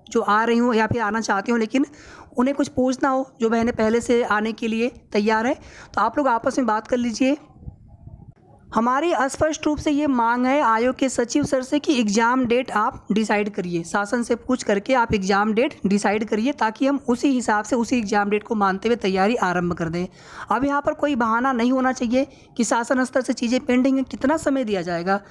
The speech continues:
नवंबर से, दिसंबर से वेट किया जा रहा है, जनवरी, फरवरी से ये अर्हता वाला जो चीज़ें हैं, ये आपको सुनने को मिलने लगा था। फरवरी से, फरवरी, मार्च, अप्रैल, मई, जून, जुलाई,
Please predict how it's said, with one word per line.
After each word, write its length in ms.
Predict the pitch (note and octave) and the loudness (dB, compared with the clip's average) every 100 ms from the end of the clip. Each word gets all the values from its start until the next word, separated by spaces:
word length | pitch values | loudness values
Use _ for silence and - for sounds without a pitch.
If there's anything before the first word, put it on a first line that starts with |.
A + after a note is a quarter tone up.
| - - A3 | -20 -4 0
नवंबर 360 | A#3+ C4 D4 | 2 2 0
से, 160 | C#4 C4 | 0 0
दिसंबर 420 | A3+ A3 B3 B3+ | 0 0 2 2
से 340 | B3+ B3+ B3 - | 0 0 0 -4
वेट 220 | G3+ A#3+ A#3+ | 0 0 0
किया 240 | A3 G3+ | 0 0
जा 180 | F3+ F3 | 2 2
रहा 100 | F3+ | 2
है, 80 | F#3+ - - - | -2 -8 -18 -4
जनवरी, 380 | G3+ A#3+ C4 D4+ | 0 2 2 2
फरवरी 360 | D4 C4 B3+ C4+ | 0 0 2 0
से 120 | B3+ | 2
ये 80 | C4 | 2
अर्हता 340 | G#3+ A3 B3 | 2 2 0
वाला 180 | A#3+ A#3 | 0 0
जो 180 | A#3 A#3 | -2 -4
चीज़ें 340 | A#3+ G#3 G3+ | -4 -4 0
हैं, 120 | A3+ A3+ | 2 2
ये 120 | A3 | 2
आपको 240 | G#3+ G#3+ | 0 0
सुनने 260 | A3+ A3 G#3+ | 0 0 0
को 100 | A3+ | 0
मिलने 240 | G#3+ F3+ | 0 0
लगा 200 | F3 E3+ | -2 -4
था। 120 | F3 G3 | -2 0
फरवरी 360 | B3 G#3+ G#3 | 0 0 0
से, 180 | F3+ F3+ | 0 -2
फरवरी, 380 | F3+ A3+ A#3+ B3 | 0 2 2 2
मार्च, 300 | A3 A3 G#3+ | 2 2 0
अप्रैल, 340 | G#3 A3 A3 | -4 -2 0
मई, 220 | G#3 G#3 G#3+ | 2 0 0
जून, 240 | G3+ G#3+ | 2 2
जुलाई, 400 | F#3 F#3+ F#3+ G#3+ | 2 2 2 -2